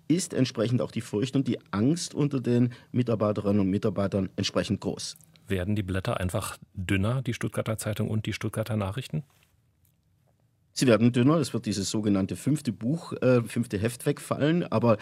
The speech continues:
Speaker 1: äh, das ist vielleicht nicht das Einzige, was nach außen hin, äh, erkennbar anders wird bei den beiden Blättern. Man muss ja wissen,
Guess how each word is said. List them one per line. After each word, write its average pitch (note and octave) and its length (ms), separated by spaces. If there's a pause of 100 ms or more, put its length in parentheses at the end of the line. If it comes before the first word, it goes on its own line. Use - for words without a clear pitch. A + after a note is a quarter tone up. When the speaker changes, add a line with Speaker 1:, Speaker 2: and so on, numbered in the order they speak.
(320)
Speaker 1:
äh, - 120
das B2+ 140
ist B2+ 100
vielleicht A#2 260
nicht C#3 160
das B2 220
Einzige, A2+ 640
was G#2 220
nach - 180
außen A#2+ 320
hin, A#2 400
äh, G#2 60
erkennbar B2 800
anders A2+ 440
wird G#2+ 200
bei G2 180
den G2 300 (180)
beiden G2+ 320
Blättern. G#2 280
Man G#2+ 100
muss C3 140
ja A#2+ 100
wissen, C3 280